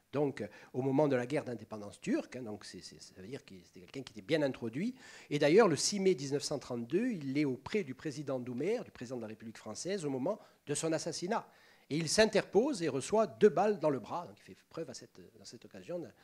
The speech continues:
d'un grand courage physique et il est blessé donc, en tentant de sauver, euh, euh, Paul Doumer. Euh, donc, euh, euh, Claude Farrer,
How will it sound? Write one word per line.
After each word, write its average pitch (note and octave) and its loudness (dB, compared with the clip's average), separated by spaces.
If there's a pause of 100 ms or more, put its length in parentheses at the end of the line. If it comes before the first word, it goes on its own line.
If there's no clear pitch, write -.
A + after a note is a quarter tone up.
(120)
d'un F#2+ -12
grand C3+ -4
courage A#2 -6
physique G2+ -12
et G#2 -12
il A2 -10
est C3+ -10
blessé A#2 -12
donc, B2 -12
en G#2+ -12 (260)
tentant C#3 -4
de C#3+ -4
sauver, C3+ -2
euh, A2 -6 (480)
euh, G#2+ -6
Paul A#2+ 0
Doumer. F2 -10 (1000)
Euh, G#2 -2 (600)
donc, G3 8
euh, E3 10
euh, A2+ 2
Claude F#3+ 10
Farrer, F#3+ 10